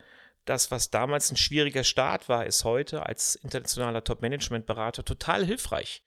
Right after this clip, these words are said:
weil meine Internationalität praktisch schon im Namen steckt und Leute schon vermuten, dass ich Multikulti bin, ähm, und schon vermuten, dass ich gut Englisch spreche, weil so einer kann ja nicht nur alleine Deutsch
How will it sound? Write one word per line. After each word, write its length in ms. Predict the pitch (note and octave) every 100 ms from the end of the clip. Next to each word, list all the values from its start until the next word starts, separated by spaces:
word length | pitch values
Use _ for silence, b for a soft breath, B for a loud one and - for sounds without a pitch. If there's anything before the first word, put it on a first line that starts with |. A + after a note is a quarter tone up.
| _ _ _ _ _
weil 320 | B2 A#2+ A#2+ B2
meine 360 | F#2+ A#2+ A#2+
Internationalität 1080 | - E3 F#3+ F3 D3+ - D3 C3 A#2+ C#3 C#3+
praktisch 300 | - - -
schon 240 | - B2+
im 160 | B2+ A2+
Namen 380 | A2+ C3+ D3+ F#2+
steckt 520 | - A#2 - - - _ _ _ _ _ _
und 320 | - A2 G#2+
Leute 480 | G#2+ A2+ C#3 D3 C3+
schon 200 | - B2+
vermuten, 880 | A#2 A#2+ C3 F#3+ A#3+ - A2 G2 F2 -
dass 240 | - G2 -
ich 240 | A#2+ -
Multikulti 680 | A2 A#2+ - A2 - A#2 -
bin, 320 | C#3+ C#3+ F#3 _ _ _ _ _ _ _ _ -
ähm, 240 | A#2 A2+
und 220 | - G#2+
schon 160 | - B2+
vermuten, 720 | - A#2+ B2+ F#3 A3 - A#2
dass 200 | G2+ -
ich 100 | G#2
gut 180 | - A2+
Englisch 320 | - B2+ C3+
spreche, 480 | - - B2 C3+ B2 B B B B
weil 140 | -
so 260 | G#2 A2+ B2+
einer 220 | - A2+
kann 180 | A2+ A#2
ja 100 | A2+
nicht 200 | A2+ -
nur 320 | A#2+ G#2+ -
alleine 380 | A2 G2+ G2+ G#2
Deutsch 420 | G2 F#2 - -